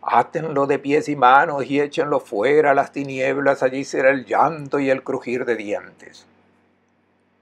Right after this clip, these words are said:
Encontramos estas imágenes solo en el evangelista Mateo, porque él está hablando a los hebreos,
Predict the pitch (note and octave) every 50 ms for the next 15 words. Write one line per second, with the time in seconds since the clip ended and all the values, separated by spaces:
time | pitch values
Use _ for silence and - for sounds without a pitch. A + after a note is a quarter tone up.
0 | _ - - - - A2 F#2+ - F#2 G2 G#2+ A2 A#2 - C3 B2 - D3 - -
1 | - E3+ C3+ B2+ A#2+ - F3+ E3+ F3 - - - - G#3 F#3 F3 D#3+ C#3+ C3+ A#2+
2 | C3 - - - E3 F#3 F#3+ E3+ D3+ C#3 C3+ - B2 A2+ A#2 - - C3 B2 B2
3 | A2 G#2+ - - F#2+ F2+ F#2 F#2+ G#2 - - _ _ _ _ _ _ _ _ _
4 | _ - A2+ G#2 - - - G#2+ G2+ A2+ D#3 F#3 F#3+ E3 B2+ - - _ _ _
5 | - - - G#2 G#2 F#2+ F#2 F#2+ G#2 C3 D#3 E3 F#3 F3+ - - - - - -
6 | - - - - - F3 F#3+ F3+ - - - - _